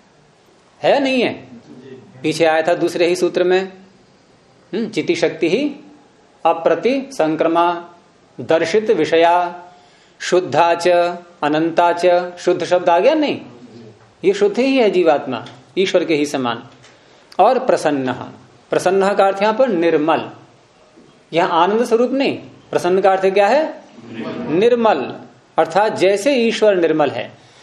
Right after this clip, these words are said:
जैसे ईश्वर में कोई कभी विकृति नहीं आती, ऐसे ही जीवात्मा भी, इसमें भी कोई विकृति नहीं आती है स्वयं के स्वरूप में,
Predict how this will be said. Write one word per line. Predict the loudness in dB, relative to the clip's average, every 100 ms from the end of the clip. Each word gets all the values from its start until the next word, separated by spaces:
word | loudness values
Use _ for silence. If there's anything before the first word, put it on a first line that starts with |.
| -12 0
जैसे | 0 2
ईश्वर | 0 2 2 2
में | 2
कोई | 2 2
कभी | 2 2 0 -2 -2
विकृति | -2 0 0 0
नहीं | 0 0 0
आती, | -2 -2 -8 -8 -20 _ _ _ _ _ _ -2
ऐसे | 0 2 0
ही | 0 -2 -6 -8
जीवात्मा | -2 0 0 -2 -6 -6
भी, | -6 -6 -10 -20 _
इसमें | -6 -2 -2
भी | 0
कोई | 0 0
विकृति | -2 -4 -2
नहीं | -2 -2
आती | -2 -2
है | -2
स्वयं | 0 0 2 0
के | -2
स्वरूप | -2 -6 -6
में, | -12